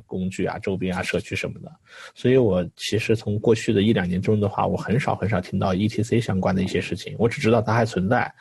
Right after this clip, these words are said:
而且还是受到了蛮广泛的支持。但是呢，发展的话呢，并不是那么的，呃，就是让我觉得会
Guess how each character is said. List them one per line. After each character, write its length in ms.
而 100
且 100
还 160
是 160
受 220
到 140
了 100
蛮 200
广 160
泛 120
的 80
支 160
持。 200
但 200
是 180
呢， 220
发 180
展 160
的 80
话 100
呢， 280
并 200
不 140
是 220
那 120
么 180
的， 460
呃， 760
就 120
是 440
让 180
我 80
觉 140
得 80
会 260